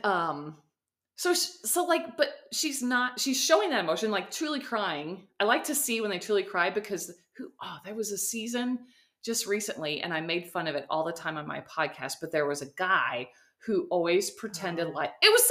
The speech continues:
Speaker 1: Zach. It wa-, oh my gosh, that was really loud.
Speaker 2: <laughs>
Speaker 1: It was
Speaker 2: No, it wasn't.
Speaker 1: <laughs> okay.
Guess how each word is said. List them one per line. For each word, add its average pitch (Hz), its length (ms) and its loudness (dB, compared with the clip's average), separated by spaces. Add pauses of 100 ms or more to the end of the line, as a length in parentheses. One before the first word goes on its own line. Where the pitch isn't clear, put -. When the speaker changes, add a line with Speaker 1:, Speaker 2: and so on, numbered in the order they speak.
(140)
Speaker 1:
Zach. - 160 2 (460)
It 277 60 -8
wa-, 285 40 -8 (220)
oh 339 100 -2
my 170 120 -2
gosh, 220 280 -2
that 185 140 -2
was 165 120 -2
really 180 200 0
loud. 170 400 -2
Speaker 2:
<laughs> - 340 -2
Speaker 1:
It 494 220 12
was - 200 10
Speaker 2:
No, 277 80 -2
it - 60 -4
wasn't. - 680 6
Speaker 1:
<laughs> - 0 -
okay. 277 400 6